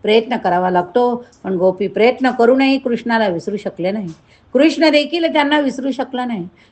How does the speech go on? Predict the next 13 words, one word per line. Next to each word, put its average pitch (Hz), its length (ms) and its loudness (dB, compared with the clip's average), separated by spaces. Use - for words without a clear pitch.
गोपी 277 400 2
भगवे 269 420 2
वस्त्र 277 340 0
परिधान 254 440 -2
करीत 233 200 -2
नाहीत 226 400 -2
तरी 269 200 4
त्यांनी 214 640 -4
म्हणे 214 340 -2
कृष्ण 220 380 -4
प्रेमात 180 440 -4
रंगून 165 340 -6
जातात. 175 300 -8